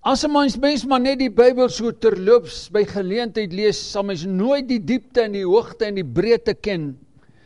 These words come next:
En jy sal nooit weet wat die bedoelinge van die woord is nie. Daarom is dit aanda-, is aandag nodig as ons wil weet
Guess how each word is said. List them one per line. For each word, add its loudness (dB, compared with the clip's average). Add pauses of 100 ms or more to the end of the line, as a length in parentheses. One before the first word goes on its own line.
(540)
En -6
jy -2
sal 0
nooit 4
weet 4
wat 2
die 0
bedoelinge 0
van -8
die -6
woord -2
is -6
nie. -12 (240)
Daarom 0 (460)
is 0
dit 0
aanda-, 0
is -4
aandag 2
nodig 0 (640)
as -4
ons -6
wil 0
weet -2